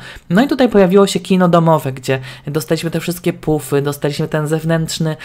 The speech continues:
e, wielki ekran, jakieś tutaj przecież były też głośniki do niego i tak dalej, i tak dalej. No i to wszystko było takie bardzo,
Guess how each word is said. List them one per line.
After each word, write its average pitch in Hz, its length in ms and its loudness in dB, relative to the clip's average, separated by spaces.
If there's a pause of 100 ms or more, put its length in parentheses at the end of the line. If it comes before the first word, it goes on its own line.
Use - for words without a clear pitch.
(160)
e, 156 260 0
wielki 165 380 0
ekran, 160 400 -2
jakieś 139 220 -8
tutaj 160 340 -4 (220)
przecież 160 300 -4
były 160 260 2
też 156 180 -4
głośniki 170 500 -2
do 143 80 -2
niego 139 240 0
i 139 80 2
tak 151 160 -2
dalej, 156 200 0
i - 20 0
tak 143 160 -6
dalej. 147 320 0 (280)
No 175 80 0
i 202 60 2
to 196 100 -2
wszystko 240 380 -4
było 208 160 4
takie 190 220 -2
bardzo, 185 480 4